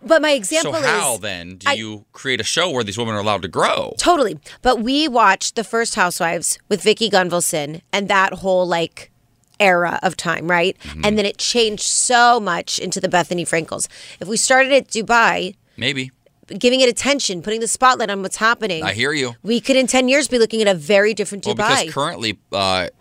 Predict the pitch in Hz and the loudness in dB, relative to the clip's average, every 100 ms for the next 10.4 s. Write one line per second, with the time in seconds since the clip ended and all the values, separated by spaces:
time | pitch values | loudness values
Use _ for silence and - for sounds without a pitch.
0 | _ - 131 131 127 113 - 117 113 110 | _ -4 -2 -2 -2 -4 -2 -4 -4 -6
1 | 92 98 82 104 92 82 78 85 _ _ | -8 -6 0 2 2 0 -4 -10 _ _
2 | - 95 95 95 101 - - 95 90 - | -6 -4 0 0 0 -2 -4 -2 -4 -2
3 | 101 107 104 - 92 95 82 85 82 80 | -2 -2 -4 -6 -4 -4 -2 -2 -2 -4
4 | 73 - _ - 82 78 95 92 90 - | -8 -16 _ -4 -4 -4 -4 -4 -2 -2
5 | 90 - 76 85 90 85 73 76 92 87 | -4 -6 -6 -4 -2 -2 -2 -6 -6 -6
6 | 85 82 90 85 - - 85 82 85 78 | -4 -2 -4 -4 -8 -10 -6 -4 -4 -4
7 | 92 - 104 98 82 95 92 92 120 - | -8 -8 -8 -8 -8 -4 -2 -2 -6 -10
8 | 107 104 101 101 107 92 87 107 123 - | -4 -2 -2 -4 -10 -10 -4 -2 -2 -8
9 | - 101 101 95 90 90 127 - 135 120 | -6 -4 -4 -6 -6 -2 -2 -2 -4 -4
10 | 123 127 104 95 | -4 -4 -4 -8